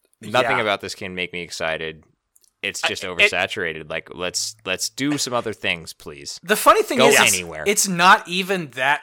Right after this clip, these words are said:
Speaker 3: oversaturated. I could name,
Speaker 1: It's
Speaker 3: like,
Speaker 1: pretty
Speaker 3: two or
Speaker 1: oversaturated.
Speaker 3: three
Speaker 1: No,
Speaker 3: others.
Speaker 1: no, no, no, no, no, no.
Speaker 2: No, no, there's
Speaker 3: But
Speaker 2: a lot.
Speaker 3: what I'm saying is, like, it, it starts out as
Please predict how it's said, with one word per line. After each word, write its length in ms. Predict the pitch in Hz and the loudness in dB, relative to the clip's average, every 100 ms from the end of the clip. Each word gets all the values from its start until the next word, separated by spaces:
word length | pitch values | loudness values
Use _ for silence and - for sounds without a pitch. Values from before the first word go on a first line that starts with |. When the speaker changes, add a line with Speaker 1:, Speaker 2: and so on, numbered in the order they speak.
| _ | _
Speaker 3:
oversaturated. 1000 | 127 131 131 - 123 113 - 147 151 170 | -12 -8 -8 -6 -6 -6 -6 -4 -4 -2
I 100 | 135 147 | -2 -2
could 200 | 160 139 | -4 0
name, 120 | 147 | 2
Speaker 1:
It's 140 | 147 | 2
Speaker 3:
like, 300 | 135 120 - | -2 -6 -12
Speaker 1:
pretty 440 | - - - 101 95 | -16 -16 -6 -4 -2
Speaker 3:
two 180 | 185 170 | 0 2
or 120 | 170 | 0
Speaker 1:
oversaturated. 120 | 143 | -2
Speaker 3:
three 440 | - 151 147 147 139 | -4 -6 -4 -6 -6
Speaker 1:
No, 80 | 120 | 0
Speaker 3:
others. 500 | 127 117 107 101 98 | 4 4 2 -2 -2
Speaker 1:
no, 140 | 90 | -4
no, 140 | 85 82 | -4 -8
no, 160 | 80 | -10
no, 0 | |
no, 140 | 80 80 | -12 -16
no. 180 | 82 | -8
Speaker 2:
No, 160 | 160 - | 0 0
no, 60 | - - | 0 0
there's 140 | 156 233 | 8 10
Speaker 3:
But 160 | 226 | 10
Speaker 2:
a 60 | 139 | 6
lot. 300 | 98 90 90 _ - - | 0 -4 -6 _ -20 -10
Speaker 3:
what 200 | 180 233 | 2 4
I'm 120 | 202 | 4
saying 280 | 185 240 226 | 4 4 6
is, 160 | 190 | 4
like, 200 | 180 170 - | 4 2 2
it, 240 | 165 - | -2 0
it 120 | 170 | -4
starts 520 | - - 196 214 220 - | -4 2 6 6 6 2
out 300 | 160 170 160 | 4 4 2
as 520 | 139 139 131 127 - | 0 0 0 -4 -8